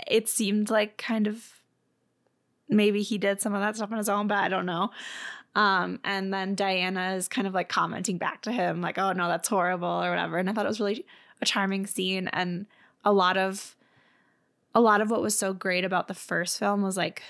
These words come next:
their chemistry, and, like, Chris Pine is just such, like, a great presence, um, that I thought that that was a cute scene. And honestly, like, I don't know, it didn't make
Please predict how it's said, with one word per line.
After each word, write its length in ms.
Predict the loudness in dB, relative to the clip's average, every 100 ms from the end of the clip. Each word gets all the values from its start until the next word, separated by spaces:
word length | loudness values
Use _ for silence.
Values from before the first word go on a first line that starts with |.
| -10
their 260 | -2 2 2
chemistry, 840 | 0 -4 -2 -2 0 0 0 0
and, 300 | -2 -2 -2
like, 380 | -4 -6 -8 -16 -20 _ -10
Chris 240 | -2 -2
Pine 260 | 0 0 0
is 120 | -2
just 160 | -4 -4
such, 200 | -4 -4
like, 140 | -4
a 300 | -2 -2 -4 _ _ _ _
great 320 | 0 2 0 _ _ _ _ -10
presence, 800 | 0 0 2 0 2 2 0 -2 -16 -20 -20 -20 -20 -20 _
um, 600 | 0 2 2 -2 -6 -12 -14 _ _ _ 0
that 340 | 2 2 -2 -8
I 80 | -8
thought 240 | -6 -8
that 80 | _
that 160 | -6 -4
was 140 | -6
a 40 |
cute 300 | -4 -4 -4
scene. 300 | -4 -6 -6
And 200 | -6 -2
honestly, 480 | 0 -2 -2 -2 -2
like, 300 | -2 -4 -6 -16 -20 _ _ _ _ _ _ _ _ _ _ _ _ _ _ _ _ _ _ _ 2
I 120 | 4
don't 140 | 4 4
know, 120 | 0
it 200 | 0 0
didn't 240 | 0 -2
make 360 | -4 -4 -8